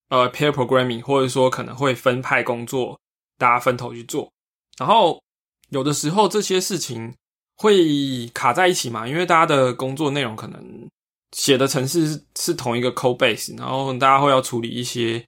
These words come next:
逻辑上的冲突啊，或者说进度上的冲突。那有的时候我们必须要留下一些线索，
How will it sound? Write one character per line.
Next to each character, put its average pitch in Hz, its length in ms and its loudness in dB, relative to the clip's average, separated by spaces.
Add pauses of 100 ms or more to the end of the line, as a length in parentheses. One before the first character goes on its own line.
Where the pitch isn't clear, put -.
(240)
逻 127 180 4
辑 135 120 2
上 151 160 4
的 135 60 4
冲 127 260 -4
突 123 180 -8
啊， 107 200 -2
或 131 200 0
者 131 60 -4
说 127 240 0
进 127 260 -4
度 135 140 0
上 123 180 2
的 117 60 -6
冲 123 240 -6
突。 - 180 -14 (360)
那 160 120 4
有 123 160 4
的 123 80 2
时 135 140 -4
候 139 180 6
我 120 60 0
们 113 220 -8 (400)
必 202 160 -2
须 175 180 -2
要 180 140 6
留 131 180 2
下 139 180 2
一 135 40 0
些 139 120 -6
线 135 360 -4
索， 117 320 -12